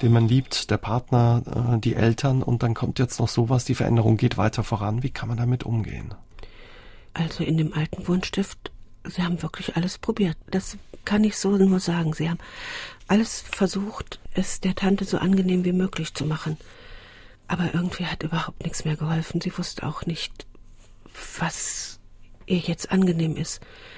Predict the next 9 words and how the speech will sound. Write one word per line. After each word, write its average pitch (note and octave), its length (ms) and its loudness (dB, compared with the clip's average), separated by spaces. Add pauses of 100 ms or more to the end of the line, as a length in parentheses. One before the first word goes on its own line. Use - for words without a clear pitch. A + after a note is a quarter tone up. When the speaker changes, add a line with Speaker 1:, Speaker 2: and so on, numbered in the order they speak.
(320)
Speaker 2:
Warm, F#3 400 4
kalt, F3+ 600 2 (160)
hell, F#3 420 6
dunkel. F#3 540 2 (400)
Sie G#3 180 8
fühlte C4+ 460 8
sich A3 300 0
nicht - 300 2
wohl. D3+ 340 0